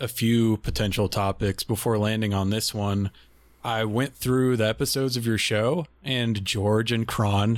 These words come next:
had <laughs> both already taken two that I really, they really jumped out at me, um, 'cause I love kaiju movies, I love animal attack movies, and, uh,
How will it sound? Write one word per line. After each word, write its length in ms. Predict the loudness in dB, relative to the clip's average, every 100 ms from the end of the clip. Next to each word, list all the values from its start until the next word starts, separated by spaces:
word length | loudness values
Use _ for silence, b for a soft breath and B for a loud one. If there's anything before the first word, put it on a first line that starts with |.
| -2
had 200 | -6 -2
<laughs> 20 |
both 340 | 0 2 0 -6
already 440 | -2 0 0 -2
taken 580 | -2 -2 -2 -2 -2 -4 B B B B B
two 280 | 0 2 2
that 240 | 0 -2 -6
I 120 | -2 0
really, 640 | 2 2 2 2 2 0 -6 _ _ _
they 160 | 0 2
really 240 | 4 2
jumped 280 | 2 0 0
out 200 | 0 0
at 140 | 0
me, 220 | 2 2
um, 440 | 0 0 0 0 0
'cause 300 | 0 -2 0
I 80 | 0
love 260 | 0 0
kaiju 360 | -2 -2 0 2
movies, 580 | 2 0 0 0 -4 -4
I 60 | 0
love 260 | 0 0
animal 420 | -2 -2 2 2 0
attack 380 | 0 -2 -2
movies, 540 | 0 2 2 0 -2 -6 b _ _ _ _ _
and, 300 | -4 -2 0
uh, 460 | 2 2 2 0